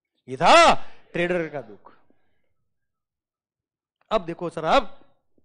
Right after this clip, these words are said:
सर्विस इंडस्ट्री की बात करता हूं आपसे। मैं सर्विसेज प्रोवाइड करता हूं सर, दो हज़ार दस से पढ़ा रहा हूं बेटा मैं, मैं मेरी बात ही कर लेता हूं सर। दो हज़ार दस से दस का ग्रेड क्यों मिला, दस का ग्रेड क्यों मिला, ये फंडा अपना ही ईजाद किया हुआ सर पूरा,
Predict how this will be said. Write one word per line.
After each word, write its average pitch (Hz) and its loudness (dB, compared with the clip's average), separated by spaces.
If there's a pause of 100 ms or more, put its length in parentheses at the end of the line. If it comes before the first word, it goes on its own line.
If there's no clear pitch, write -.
(260)
सर्विस 165 -10
इंडस्ट्री 127 -18
की 117 -20
बात 107 -20
करता 92 -20
हूं 90 -20
आपसे। - -20 (1300)
मैं 269 0
सर्विसेज 170 -10
प्रोवाइड 143 -10
करता 135 -16
हूं 123 -14 (220)
सर, 254 -2 (880)
दो 151 -10
हज़ार 175 -8
दस 196 -8
से 208 -10
पढ़ा 190 -6
रहा 202 -6
हूं 214 -6
बेटा 208 -8
मैं, 240 -12 (1120)
मैं 196 -10
मेरी 208 -6
बात 214 -4
ही 196 -10
कर 160 -8
लेता 135 -14
हूं 123 -18
सर। 113 -20 (560)
दो 214 -8
हज़ार 220 0
दस 240 -4
से 240 -6
दस 196 -4
का 202 -14
ग्रेड 190 -10
क्यों 185 -14
मिला, 180 -6
दस 165 -10
का 180 -14
ग्रेड 165 -14
क्यों 180 -16
मिला, 180 -10
ये 185 -6
फंडा 185 -10
अपना 202 -10
ही 202 -8
ईजाद 165 -6
किया 143 -8
हुआ 127 -8
सर 117 -16
पूरा, 104 -20